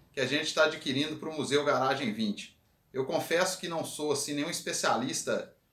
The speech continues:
nessa escala de miniaturas, é, tô aprendendo. Inclusive, quem quiser deixar nos comentários desse vídeo aí qualquer sugestão de leitura, qualquer, é, comentário que possa nos ajudar aí,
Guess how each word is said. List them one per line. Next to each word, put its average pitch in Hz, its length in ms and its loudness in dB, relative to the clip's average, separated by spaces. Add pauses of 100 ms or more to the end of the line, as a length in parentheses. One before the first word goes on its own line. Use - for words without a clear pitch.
(200)
nessa 131 280 0
escala 123 420 4
de 117 60 -6
miniaturas, 123 1000 -2
é, 104 240 -2
tô 127 140 -4
aprendendo. 127 600 2
Inclusive, 127 480 -4
quem 160 180 -8
quiser 131 600 0 (260)
deixar 135 340 4
nos 147 120 0
comentários 139 640 2
desse 139 260 0
vídeo 127 300 0
aí 139 100 2
qualquer 143 320 0
sugestão 139 880 -2 (220)
de 127 120 -6
leitura, 175 760 4
qualquer, 151 560 0
é, 113 340 4
comentário 139 680 0
que - 100 -12
possa 143 280 2
nos 127 180 -4
ajudar 117 420 2
aí, 160 360 -2